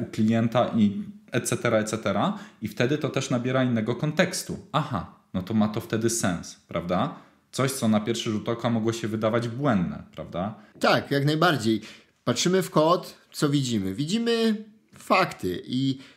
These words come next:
Speaker 2: na pewno to jest ten pierwszy czynnik, który powinniśmy przy dobrym review technologicznym wypisać, ale drugim czynnikiem jest ten kontekst, o którym wspominasz, który na pewno będzie niezbędny do priorytetyzacji i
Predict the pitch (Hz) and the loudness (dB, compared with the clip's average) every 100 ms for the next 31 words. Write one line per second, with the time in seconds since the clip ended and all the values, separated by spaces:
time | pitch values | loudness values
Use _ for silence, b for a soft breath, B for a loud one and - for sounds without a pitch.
0 | B 135 156 185 196 185 180 180 180 170 | B 0 4 4 4 2 2 2 4 2
1 | 170 165 170 160 160 139 180 131 104 - | 0 0 2 0 0 0 2 2 0 0
2 | 123 127 123 123 131 120 151 175 - 117 | 2 2 2 0 -2 0 2 0 0 -2
3 | 113 - 123 113 123 156 156 - 135 143 | -2 -2 0 0 0 0 0 -2 0 0
4 | 147 147 139 139 135 143 - 147 139 B | 0 -4 -2 -2 -2 -4 -2 -2 -2 B
5 | 127 160 180 175 110 98 110 127 165 220 | 0 0 2 0 0 0 0 2 2 2
6 | 214 202 185 190 190 185 180 175 170 - | 0 0 0 0 0 2 2 0 -2 -4
7 | - 170 170 170 165 196 190 151 107 - | -6 -2 0 -2 0 2 2 2 0 -2
8 | 131 - 147 143 - - 160 143 135 180 | -4 0 2 0 -2 0 2 4 4 2
9 | - - 160 151 170 170 180 170 170 - | 0 0 2 4 2 4 2 2 2 2
10 | 147 156 190 165 156 143 185 202 165 175 | 2 2 2 2 2 2 0 0 2 2
11 | 180 B B - 165 208 208 196 170 170 | 0 B B 0 4 6 4 2 2 2
12 | 151 165 190 - 202 202 202 202 B B | 4 4 2 0 2 4 2 -2 B B
13 | - 170 170 | -2 0 0